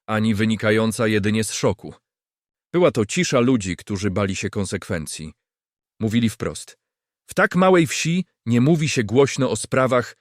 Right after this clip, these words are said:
które mogą wrócić do ciebie po zmroku”.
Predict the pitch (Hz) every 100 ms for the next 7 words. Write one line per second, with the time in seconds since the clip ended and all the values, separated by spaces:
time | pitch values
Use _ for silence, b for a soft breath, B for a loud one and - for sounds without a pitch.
0 | _ - 117 110 113 131 131 110 113 123
1 | 117 107 107 - 110 107 110 107 104 92
2 | - -